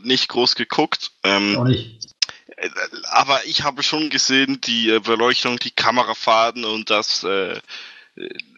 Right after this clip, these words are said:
Speaker 1: das ist wirklich perfekt. Ähm, wäre toll, wenn das Rocket Beans irgendwie auch so professionell bei den eigenen hinbekommen würde,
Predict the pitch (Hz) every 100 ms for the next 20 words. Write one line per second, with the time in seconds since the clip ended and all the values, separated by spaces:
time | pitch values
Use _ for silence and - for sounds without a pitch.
0 | - - - - 139 156 147 127 143 -
1 | - - 123 - 98 - - - 107 107
2 | 104 104 - - _ _ _ - - _
3 | - - - _ _ _ 78 _ - -
4 | - 135 160 - _ _ - 110 131 302
5 | 143 110 110 120 120 - 113 113 - 98
6 | 110 117 113 104 107 - 87 98 - 117
7 | - 101 - 101 - 95 98 95 95 95
8 | 92 90 80 85 107 123 - - _ _
9 | - - 123 113 - 113 113 104 110 135